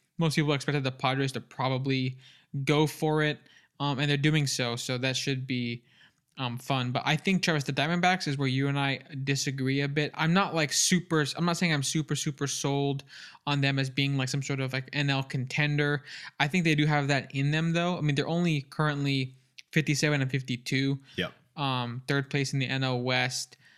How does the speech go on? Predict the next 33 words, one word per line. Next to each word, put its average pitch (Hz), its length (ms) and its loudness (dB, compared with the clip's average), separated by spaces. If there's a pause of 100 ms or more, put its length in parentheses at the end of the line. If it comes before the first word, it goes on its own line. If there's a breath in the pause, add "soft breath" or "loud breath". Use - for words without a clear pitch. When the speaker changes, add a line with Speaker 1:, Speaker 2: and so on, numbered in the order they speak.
(340 soft breath)
Speaker 1:
Um, 131 220 -4
but 139 100 -2
they're 143 140 2
firmly 143 360 2
in 135 80 2
this 127 140 0
wild 127 320 -2
card 127 260 -4
picture, 131 340 -2
wild 123 280 -2
card 127 240 -4
race 123 360 -2
that's 127 200 -8
gonna 127 180 -4
be 120 120 -6
going 127 340 -2
down 120 240 -4
for 123 100 -8
the 117 80 -6
next 123 220 -6
couple 135 280 -6
months. 131 400 -2
Speaker 2:
Mm-hmm. 85 140 -4 (500 loud breath)
Speaker 1:
I 165 200 4
think 180 540 -2
that 151 400 0 (520)
something 170 380 0
that's 151 180 0
not 147 220 0
being 143 220 2
talked 131 340 -2
about 135 180 0
enough 123 600 -4